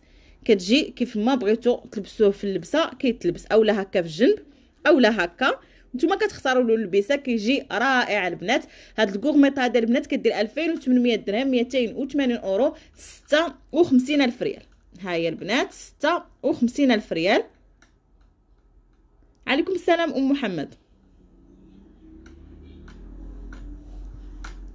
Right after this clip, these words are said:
ها هي البنات ألفين وثمنمية درهم، ميتين وثمانين اورو، ستة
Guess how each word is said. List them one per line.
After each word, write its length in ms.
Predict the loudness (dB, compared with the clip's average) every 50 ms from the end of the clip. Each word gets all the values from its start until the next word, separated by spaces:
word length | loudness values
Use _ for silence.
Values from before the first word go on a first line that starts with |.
| -12 -8 -4
ها 160 | -2 0 2
هي 160 | 2 2 0
البنات 420 | 0 -2 -4 -2 -2 -2 -2 -2
ألفين 580 | -2 -2 -2 -2 -2 0 2 2 2 2 0 -4 -6
وثمنمية 440 | -6 -4 0 2 2 2 2 0 0
درهم، 320 | 0 0 0 0 2 2
ميتين 400 | 0 0 0 0 0 0 -2 -4
وثمانين 360 | -6 -4 -2 -2 0 0 0
اورو، 320 | 0 0 2 2 2 0 0 -6 -20 -20 _
ستة 520 | -14 -14 -14 -14 -10 _ 0 0 0 0